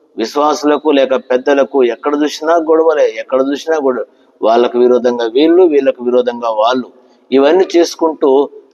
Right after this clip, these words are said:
నష్టపోతున్న దినాల్లో ఉన్నాం. మీరు బైబిల్లో చూడండి, ఇప్పుడు మనం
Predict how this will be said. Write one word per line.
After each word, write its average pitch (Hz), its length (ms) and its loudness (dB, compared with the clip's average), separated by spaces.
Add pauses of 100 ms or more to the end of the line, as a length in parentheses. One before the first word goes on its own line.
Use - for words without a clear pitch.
నష్టపోతున్న 139 760 -2
దినాల్లో 123 480 2
ఉన్నాం. 117 400 -4 (440)
మీరు 107 140 -2
బైబిల్లో 131 440 2
చూడండి, 147 600 2 (840)
ఇప్పుడు 143 220 0
మనం 139 220 0